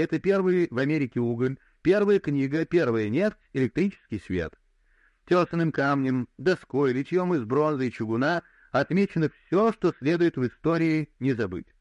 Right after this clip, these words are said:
Даже места избиения индейцев, дороги, по которым их изгоняли с плодородных земель, отмечены досками. История. В прекрасном состоянии содержится место рождения Линкольна.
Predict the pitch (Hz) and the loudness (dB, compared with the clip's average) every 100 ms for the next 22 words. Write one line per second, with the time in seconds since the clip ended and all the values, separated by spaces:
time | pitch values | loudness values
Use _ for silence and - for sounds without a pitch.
0 | _ _ _ _ _ 120 208 226 214 214 | _ _ _ _ _ 0 2 4 4 2
1 | 196 196 - 208 202 160 180 185 185 175 | 2 0 0 2 2 0 0 0 0 0
2 | 170 - 160 160 165 123 107 - - - | -2 -2 -4 2 2 0 -4 -18 -18 -4
3 | 143 202 202 127 113 107 123 156 147 139 | 0 2 2 2 -2 -2 -2 0 0 0
4 | 139 117 123 147 156 131 110 - 110 135 | -2 -2 0 0 0 -2 -4 -6 0 2
5 | 143 104 104 131 202 226 196 _ _ - | 2 0 -4 0 2 2 0 _ _ -6
6 | 135 139 190 - 180 143 120 104 - 87 | -4 0 0 0 -2 2 2 0 -4 -6
7 | - - _ - 139 _ - 202 139 - | -8 -18 _ -8 -8 _ -2 0 0 -4
8 | - _ _ _ _ _ _ _ _ _ | -14 _ _ _ _ _ _ _ _ _
9 | _ - 185 247 240 233 202 190 196 214 | _ -2 2 2 2 0 0 0 2 4
10 | 202 185 165 196 190 - 175 165 175 - | 2 2 2 4 4 0 0 2 0 -2
11 | 180 170 135 165 165 165 175 160 104 82 | 0 0 0 0 0 0 -2 -2 -4 -4
12 | 73 | -8